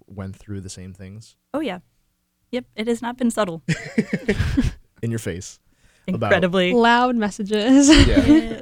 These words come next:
Speaker 2: so much.
Speaker 1: Yeah, but I think that's great, though, 'cause then you can actually relate rather than someone who's like, "I, you know, woke up today," and then be, you know, a social worker or, or
Speaker 2: Mm-hmm.
Speaker 1: doctor, anything, anything
Speaker 2: Yeah.
Speaker 1: like that that requires so much dedication and time. Not that other careers don't either, but you've been there.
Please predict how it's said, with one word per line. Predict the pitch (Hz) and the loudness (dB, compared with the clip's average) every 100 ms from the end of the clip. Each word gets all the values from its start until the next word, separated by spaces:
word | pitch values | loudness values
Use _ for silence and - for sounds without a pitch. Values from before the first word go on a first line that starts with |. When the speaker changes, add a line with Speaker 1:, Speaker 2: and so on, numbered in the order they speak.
| - | -16
Speaker 2:
so | - - 202 | -8 -4 -4
much. | - - 302 - - - 311 | -4 -10 -12 -12 -14 -12 -6
Speaker 1:
Yeah, | |
but | 196 | -4
I | 175 | -4
think | 175 | -4
that's | 175 135 | -4 -4
great, | 147 165 | -6 -8
though, | 98 | -10
'cause | 101 | -10
then | 107 | -10
you | 117 | -10
can | 113 | -10
actually | 110 107 98 | -10 -12 -12
relate | 92 90 80 | -14 -16 -18
rather | 98 101 | -16 -16
than | 101 101 | -16 -18
someone | - 101 98 95 | -18 -18 -18 -18
who's | 98 92 | -20 -20
like, | 82 _ | -20 _
"I, | 98 98 _ | -20 -20 _
you | 90 | -20
know, | 90 90 | -18 -12
woke | 107 123 | -10 -10
up | - | -10
today," | 120 127 | -6 -6
and | 117 | -6
then | 120 | -8
be, | 117 117 - | -10 -12 -14
you | |
know, | 107 - | -20 -20
a | |
social | - 98 92 | -20 -20 -20
worker | 76 _ 71 | -20 _ _
or, | - 95 | -18 -14
or | - | -4
Speaker 2:
Mm-hmm. | 214 190 | -2 -2
Speaker 1:
doctor, | 160 135 95 | -4 -10 -10
anything, | 120 185 170 151 123 - | -6 -6 -8 -12 -16 -10
anything | 170 151 143 | -6 -4 -2
Speaker 2:
Yeah. | |
Speaker 1:
like | 135 | -4
that | 131 135 | -4 -4
that | 107 | -4
requires | 110 123 107 | -6 -6 -8
so | 127 | -10
much | 117 | -14
dedication | - 107 110 101 92 | -14 -14 -14 -16 -16
and | 92 | -20
time. | 110 104 98 | -20 -20 -20
Not | 98 | -20
that | 73 | -16
other | 95 101 | -14 -16
careers | - 90 95 | -18 -20 -16
don't | 92 - - | -18 -14 -8
either, | 139 107 95 - - - _ _ 120 | -4 -4 -6 -10 -20 -20 _ _ -6
but | 117 113 110 104 _ _ _ _ - | -2 -2 -2 -4 _ _ _ _ -10
you've | 107 | -6
been | 117 175 | -2 -2
there. | 80 - | -4 -12